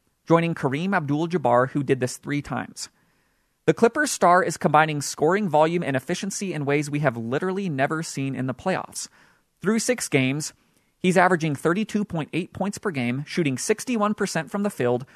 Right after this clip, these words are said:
forty-three percent from three-point range, and eighty-eight percent at the line. Out of twenty-one players who have attempted at least fifty jumpers in these playoffs, nobody has been more efficient than Leonard,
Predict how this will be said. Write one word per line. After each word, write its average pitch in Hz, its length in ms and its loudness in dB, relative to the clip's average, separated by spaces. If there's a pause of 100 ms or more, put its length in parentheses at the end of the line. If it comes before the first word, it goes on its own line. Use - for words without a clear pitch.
(260)
forty-three 208 500 2
percent 196 400 -2
from 151 140 -4
three-point 160 460 -4
range, 139 340 -4 (240)
and 143 240 2
eighty-eight 180 500 -2
percent 151 420 -4
at 139 120 -6
the 127 80 -2
line. 123 340 -6 (380)
Out 165 140 6
of 147 100 -8
twenty-one 226 420 -6
players 180 380 -4
who 180 80 -4
have 147 100 -2
attempted 170 500 -8
at - 160 -4
least 127 260 -12
fifty 185 380 -8
jumpers 160 440 -4
in 139 160 -4
these 120 160 -4
playoffs, 214 520 0 (800)
nobody 247 440 6
has 202 160 0
been 143 160 4
more 139 180 4
efficient 139 380 0
than 120 160 0
Leonard, 190 340 0